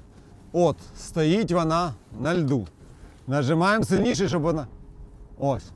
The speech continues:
Да, вона відривається, але подивіться, який старт. Вона просто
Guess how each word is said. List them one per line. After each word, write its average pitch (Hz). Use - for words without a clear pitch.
Да, 139
вона 147
відривається, 160
але 160
подивіться, 175
який 180
старт. 185
Вона 143
просто 208